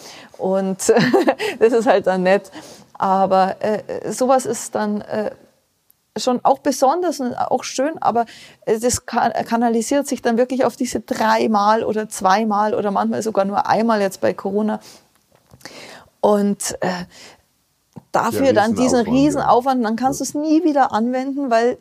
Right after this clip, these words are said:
Speaker 1: es wird ja nirgends mehr gespielt.
Speaker 2: Ja.
Speaker 1: Äh, also du machst es schon wirklich, weil's, äh, weil's dein Herzblut irgendwo ist. Ähm, und bei der anderen Sache, da kannst du's halt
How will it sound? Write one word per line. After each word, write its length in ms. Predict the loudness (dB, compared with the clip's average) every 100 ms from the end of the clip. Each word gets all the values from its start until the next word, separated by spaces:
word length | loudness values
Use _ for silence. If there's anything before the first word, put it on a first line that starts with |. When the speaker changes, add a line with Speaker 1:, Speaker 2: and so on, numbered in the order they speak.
| -6
Speaker 1:
es 220 | -6 -4
wird 140 | -2
ja 100 | 0
nirgends 420 | 0 0 -2 -4 -6
mehr 160 | -6
gespielt. 520 | -6 -8 -2 -2 -2 -8 -20 -18 -14 -4
Speaker 2:
Ja. 60 | -2
Speaker 1:
Äh, 280 | 0 0 2
also 360 | 2 2 2 -2 _ _ -10 -4
du 80 |
machst 260 | -2 -2 -2
es 100 | -2
schon 160 | 0 0
wirklich, 340 | 0 -2 0
weil's, 400 | 2 2 -2 -6
äh, 400 | -4 -2 -2 -4 -8 -14 -20 -20
weil's 520 | -8 -4 -4 -6 -8
dein 280 | 0 0 2
Herzblut 540 | 2 0 0 0 2
irgendwo 380 | 2 0 0 0
ist. 280 | 0 -2 -6 -18 -20 -20 -16 -8
Ähm, 600 | -4 -2 0 -2 -4 -6
und 260 | -2 -2 2
bei 120 | 2
der 180 | 2 2
anderen 200 | 0 0
Sache, 220 | 0 0
da 80 | 0
kannst 260 | -2 -4 -2
du's 60 |
halt 160 | -4